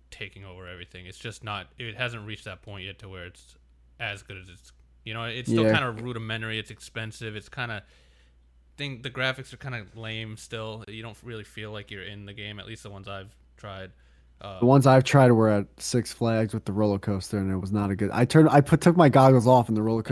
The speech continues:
Speaker 2: coaster
Speaker 1: you
Speaker 2: was way
Speaker 1: saying that.
Speaker 2: better in the dark. <laughs> I was like, "It's so much better not seeing any of those lame graphics and that dinosaur killing the fucking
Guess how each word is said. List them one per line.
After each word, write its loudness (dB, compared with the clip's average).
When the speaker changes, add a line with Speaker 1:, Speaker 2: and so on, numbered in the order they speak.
Speaker 2:
coaster -4
Speaker 1:
you -2
Speaker 2:
was -6
way 2
Speaker 1:
saying 0
that. 4
Speaker 2:
better 4
in 4
the 0
dark. -2
<laughs> -
I 6
was 4
like, 2
"It's 0
so 8
much 4
better 6
not 2
seeing 0
any 0
of -2
those -2
lame -4
graphics -6
and -2
that -6
dinosaur -2
killing -2
the -6
fucking -8